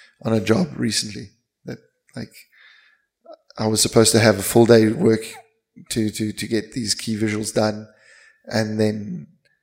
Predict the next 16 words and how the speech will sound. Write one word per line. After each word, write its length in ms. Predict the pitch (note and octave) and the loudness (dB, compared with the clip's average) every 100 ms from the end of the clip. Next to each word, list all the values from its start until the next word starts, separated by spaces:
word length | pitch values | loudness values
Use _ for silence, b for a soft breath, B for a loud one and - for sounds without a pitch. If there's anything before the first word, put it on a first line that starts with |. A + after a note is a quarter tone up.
| _ _ _ _ - | _ _ _ _ -6
at 120 | A#2 | -2
the 60 | B2 | 0
end 100 | A#2+ | 2
of 80 | A#2 | 2
the 60 | |
day, 240 | A#2 A#2+ A2+ | 6 8 8
we 100 | A2+ | 6
finished 340 | - A2+ - | 2 0 2
really 220 | A#2 A2+ | 4 6
late 300 | A2+ A2+ A2+ | 6 4 4
the 60 | B2 | -2
night 220 | B2 A2+ | -2 -4
before 480 | B2 - A2+ A2+ A2 | -4 2 4 6 6
on 200 | A2+ G#2+ | 4 0
the 40 | |
film. 540 | G#2 A#2+ C3 C#3+ D#3 | -2 2 2 0 -8